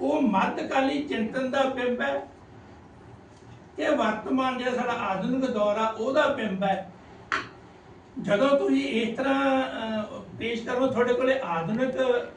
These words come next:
ਜਿਹੜਾ ਆਧੁਨਿਕ ਦੌਰ ਦਾ ਬਿੰਬ ਹੈ, ਤੇ ਤੁਸੀਂ ਮੱਧਕਾਲੀ ਸ਼ਬਦਾਵਲੀ ਚ ਆ ਕੇ ਉਹਦੀ ਫਿੱਟ ਕਰਨਾ ਚਾਹੋਗੇ, ਅਮ, ਚਰਖਾ, ਪੂਣੀਆਂ,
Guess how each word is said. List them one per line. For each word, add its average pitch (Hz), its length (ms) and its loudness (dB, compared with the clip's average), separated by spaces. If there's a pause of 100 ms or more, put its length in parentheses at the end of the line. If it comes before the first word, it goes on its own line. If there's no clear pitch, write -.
(220)
ਜਿਹੜਾ 208 240 -2
ਆਧੁਨਿਕ 220 580 0
ਦੌਰ 175 360 0
ਦਾ 247 180 2
ਬਿੰਬ 214 320 0
ਹੈ, 190 280 -4 (500)
ਤੇ 277 140 6
ਤੁਸੀਂ 269 280 2
ਮੱਧਕਾਲੀ 269 720 2
ਸ਼ਬਦਾਵਲੀ 196 720 0
ਚ 240 60 -2
ਆ - 160 2
ਕੇ - 100 -8
ਉਹਦੀ 277 240 -4
ਫਿੱਟ 185 260 -4
ਕਰਨਾ 233 300 -2
ਚਾਹੋਗੇ, 214 720 -4 (2000)
ਅਮ, 175 760 -8
ਚਰਖਾ, 240 680 0 (1800)
ਪੂਣੀਆਂ, 233 720 4